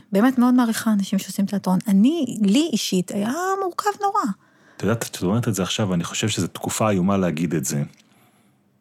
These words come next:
Speaker 2: כי אני שואל את עצמי עכשיו שכל התיאטראות גם סגורים.
Speaker 1: נו.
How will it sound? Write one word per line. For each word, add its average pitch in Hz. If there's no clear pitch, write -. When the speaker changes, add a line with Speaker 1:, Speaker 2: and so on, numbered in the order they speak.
Speaker 2:
כי 85
אני 78
שואל 110
את -
עצמי -
עכשיו 92
שכל 95
התיאטראות 80
גם 82
סגורים. 73
Speaker 1:
נו. 196